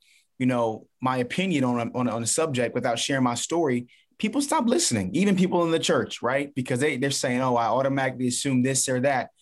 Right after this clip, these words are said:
about Chris or about his family because of the opinion he just shared." But if I share you my, if I share with you my story, then you may understand why Chris doesn't like guns,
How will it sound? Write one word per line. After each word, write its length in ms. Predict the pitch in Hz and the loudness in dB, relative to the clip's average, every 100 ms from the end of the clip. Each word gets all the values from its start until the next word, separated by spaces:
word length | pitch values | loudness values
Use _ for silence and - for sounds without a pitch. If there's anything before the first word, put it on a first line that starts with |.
| _ _ _ | _ _ _
about 320 | 113 120 131 - | -6 -2 -2 -2
Chris 360 | 143 127 127 | -2 -2 -2
or 60 | 120 | -2
about 220 | 117 123 | 0 0
his 140 | 120 - | -2 -2
family 340 | 147 139 120 | 0 2 0
because 320 | 117 120 123 | 0 -2 -2
of 80 | 120 | -2
the 140 | 120 | -4
opinion 420 | 110 - 156 160 120 | -4 -4 -2 2 2
he 120 | 120 | 2
just 180 | 110 - | 0 -2
shared." 340 | 117 101 98 - - - _ 127 | -2 -2 -6 -14 -20 -20 _ -2
But 80 | |
if 100 | 151 | 2
I 80 | 160 | 2
share 240 | 156 175 160 | 2 2 4
you 120 | 147 | 4
my, 200 | 127 123 | 2 0
if 100 | - | -2
I 60 | 151 | -2
share 240 | 139 160 | 0 0
with 100 | 151 | 0
you 80 | 143 | 0
my 140 | 131 123 | 0 0
story, 560 | - 151 156 160 175 _ _ _ _ - | -2 0 0 -2 -4 _ _ _ _ -2
then 140 | 202 | 0
you 80 | 226 | 4
may 180 | 196 180 | 4 2
understand 480 | 170 147 175 175 139 | 2 0 0 0 2
why 120 | 123 | 0
Chris 220 | - 127 | -2 -4
doesn't 280 | 123 117 120 | -2 -2 0
like 380 | 120 117 110 104 | -2 -4 -6 -4
guns, 340 | 110 95 90 | -2 -4 -8